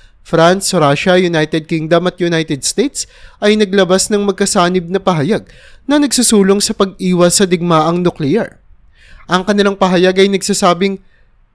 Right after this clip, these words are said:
"Kinukumpirma namin na ang isang digmaang nuclear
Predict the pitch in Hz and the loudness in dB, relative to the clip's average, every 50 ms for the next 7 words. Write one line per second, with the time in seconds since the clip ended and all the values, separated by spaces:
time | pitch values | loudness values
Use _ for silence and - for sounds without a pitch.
0 | _ - _ - 185 185 202 208 208 - 233 226 226 - - 233 220 220 220 214 | _ -14 _ -4 -2 0 0 0 -2 -2 -6 -8 -6 -4 -2 -2 -2 0 -2 0
1 | 202 180 170 170 175 196 214 220 214 208 196 196 190 - 196 196 180 180 180 165 | 0 0 0 0 0 0 2 2 2 2 0 0 -2 -2 -2 -2 -2 -2 -2 0
2 | 185 180 180 180 190 190 190 190 185 - 190 175 175 185 233 262 - | 0 2 2 2 2 0 0 0 0 0 0 0 0 0 0 -2 -6